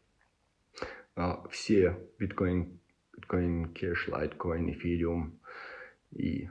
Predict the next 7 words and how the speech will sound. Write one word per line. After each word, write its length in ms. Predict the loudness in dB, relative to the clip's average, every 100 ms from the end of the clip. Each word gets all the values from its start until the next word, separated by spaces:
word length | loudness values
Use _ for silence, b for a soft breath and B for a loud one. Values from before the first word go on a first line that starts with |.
| -12
другие, 640 | -4 -2 2 2 2 -2 -6
которые 500 | -2 0 2 0 -2
в 140 | -6 6
первую 460 | 8 10 8 6
очередь 540 | 6 6 2 -2 -4 -2
будут 360 | 0 0 -2 -8 B B -14
продаваться 920 | 0 2 2 2 0 -2 0 2 2